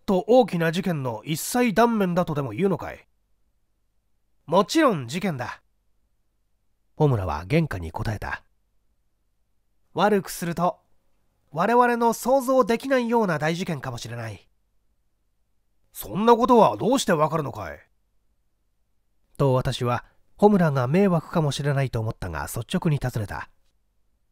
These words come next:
「それにはいろいろの理由がある。」穂村はやっと気がついたように、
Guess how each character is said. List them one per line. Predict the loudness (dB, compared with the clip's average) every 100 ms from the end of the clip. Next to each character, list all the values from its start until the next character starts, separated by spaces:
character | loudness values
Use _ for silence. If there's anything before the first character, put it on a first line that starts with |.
| _ _ _ _ _ _ _ _
「そ | -4 2
れ | 2
に | 4
は | 4 4
い | 2
ろ | 2
い | 4
ろ | 4
の | 2
理 | 2
由 | 0 0
が | 0
あ | 0
る。」 | -2 -8 -18 _ _ _ _ _ _ _ _ _ _ _ _ _ _ _ 0
穂 | 0
村 | 0
は | -2 -4 -8 _ -2
や | -2
っ | 0
と | -2
気 | -2 0
が | -2
つ | 0
い | 0
た | 0
よ | -2
う | -2
に、 | -6